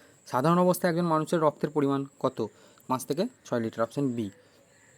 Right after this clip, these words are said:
মানবদেহের সবচেয়ে ছোট হাড়ের নাম কি? স্টেপিস, কানে থাকে। নিম্নলিখিত কোনটি জীবদের গঠনগত কার্যগত একক? কোষ, সেল। টমেটোতে কোন অ্যাসিড পাওয়া যায়? অক্সালিক অ্যাসিড। তেজস্ক্রিয়তা কে আবিষ্কার করেন? হেনরি বেকারেল।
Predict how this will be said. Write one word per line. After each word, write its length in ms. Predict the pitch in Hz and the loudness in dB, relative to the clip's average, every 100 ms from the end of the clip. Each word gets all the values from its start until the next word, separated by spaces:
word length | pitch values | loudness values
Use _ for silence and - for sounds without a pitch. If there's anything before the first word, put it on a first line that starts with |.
| - _ _ - _ - | -20 _ _ -20 _ -16
মানবদেহের 460 | 139 139 147 156 175 | -8 -2 -2 0 -2
সবচেয়ে 320 | 170 147 156 | -4 -8 -6
ছোট 160 | 147 139 | -6 -2
হাড়ের 280 | 135 127 127 | 0 2 2
নাম 200 | 117 110 | -2 -4
কি? 100 | - | -12
স্টেপিস, 520 | - - 151 - - - _ - | -16 -6 -6 -6 -16 -20 _ -6
কানে 240 | 127 120 | 0 0
থাকে। 240 | 120 104 101 - _ _ _ _ _ _ _ _ - - | -2 -10 -18 -20 _ _ _ _ _ _ _ _ -14 0
নিম্নলিখিত 380 | 147 165 170 185 | 2 4 4 4
কোনটি 360 | 160 160 175 | 2 2 2
জীবদের 340 | 147 143 139 160 | 0 0 2 4
গঠনগত 380 | 143 147 156 156 | 4 4 -2 0
কার্যগত 460 | 127 127 127 - | 0 0 -2 -2
একক? 320 | 110 - 95 - _ | -4 -4 -8 -8 _
কোষ, 480 | - 107 101 - - | -12 -12 -12 -16 -4
সেল। 200 | 117 98 - _ _ _ _ _ _ - - - - - | -4 -4 -10 _ _ _ _ _ _ -20 -20 -20 -12 0
টমেটোতে 380 | 135 147 170 180 | 2 2 2 0
কোন 180 | 180 | 0
অ্যাসিড 220 | 175 151 147 | -2 -2 -2
পাওয়া 140 | 131 120 | 0 2
যায়? 120 | 117 | 2
অক্সালিক 400 | 131 - 147 143 | 0 -2 -2 0
অ্যাসিড। 300 | 131 104 104 - - _ - | -2 -4 -8 -14 -20 _ -2
তেজস্ক্রিয়তা 580 | 131 131 147 - 175 180 | 0 2 0 0 0 0
কে 140 | 180 | 2
আবিষ্কার 340 | 170 143 - 135 | 0 0 0 0
করেন? 280 | 123 113 113 | 2 0 -2
হেনরি 280 | 120 127 | -2 0
বেকারেল। 380 | 127 107 95 - | 0 0 -6 -8